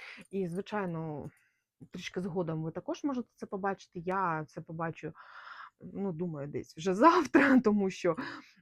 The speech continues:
коли вже поперу рукавицю готову, і тоді я зможу побачити. Але тактильно, ну, це просто кан-, кардинально різні речі.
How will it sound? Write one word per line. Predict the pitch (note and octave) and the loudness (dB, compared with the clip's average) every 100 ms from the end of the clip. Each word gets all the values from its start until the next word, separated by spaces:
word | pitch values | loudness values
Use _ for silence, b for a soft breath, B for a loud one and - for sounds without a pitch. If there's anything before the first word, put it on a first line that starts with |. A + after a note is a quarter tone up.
| _ | _
коли | - G#3 | 2 2
вже | F3 E3+ | 2 0
поперу | F3+ G#3 G#3 E3 D3+ | -2 0 0 0 -2
рукавицю | D#3+ G3+ C4 G4+ C#4+ | -4 -2 0 2 2
готову, | A3+ - G3+ F3+ D#3+ D#3+ B B B B - | 0 0 2 2 0 -6 B B B B -2
і | A#3+ | 0
тоді | G#3+ E3 G3+ | 0 -2 -2
я | F#3 | -2
зможу | E3 F3 G3+ | -2 -4 -4
побачити. | G3 F3 F#3 E3 - - - _ | -4 -2 2 0 -2 -12 -16 _
Але | F#3+ A3+ A3+ D#4+ | 2 4 4 2
тактильно, | D#4+ F#4+ - - G#3+ A#3+ D4 G#3 D#3+ D#3 | 2 -4 -4 -4 -2 2 2 2 -2 -6
ну, | F#3+ G3 - | -8 -8 -10
це | - F#3 E3+ | -6 -4 -4
просто | - G3+ G#3+ A#3 - | -4 2 4 2 0
кан-, | E3 F3 - | -8 -8 -8
кардинально | F#3+ F3 E3+ E3 G3+ C4+ G#3 | -6 -4 -4 0 2 2 0
різні | E3+ F#3+ G3+ G#3 | -2 -4 -4 -2
речі. | A#3+ G#3 - - | -2 -2 -4 -10